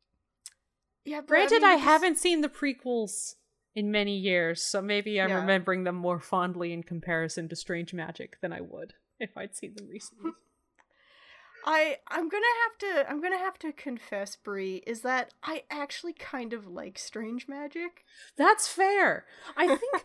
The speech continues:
Speaker 1: <laughs>
Speaker 2: I think what got me about this one is that, like, the movie itself is fun. I,
Speaker 1: Mm-hmm.
Speaker 2: I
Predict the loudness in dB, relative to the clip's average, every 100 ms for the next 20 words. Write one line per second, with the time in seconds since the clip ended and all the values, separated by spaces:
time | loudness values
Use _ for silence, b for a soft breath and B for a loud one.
0 | -6 -6 2 2 4 4 4 4 2 6
1 | 6 6 4 -4 -2 -2 0 0 0 -2
2 | -2 -4 -4 -4 -4 -2 -2 0 0 0
3 | -2 -2 -6 -20 -20 _ _ _ _ _
4 | _ _ _ -20 -6 2 4 4 4 4
5 | 2 4 4 2 2 4 4 2 -2 -2
6 | -2 -2 -6 -10 -8 0 2 2 -4 -14
7 | _ _ 0 4 4 4 2 0 -4 -12
8 | _ _ _ _ _ _ _ _ _ _
9 | _ _ 0 2 2 0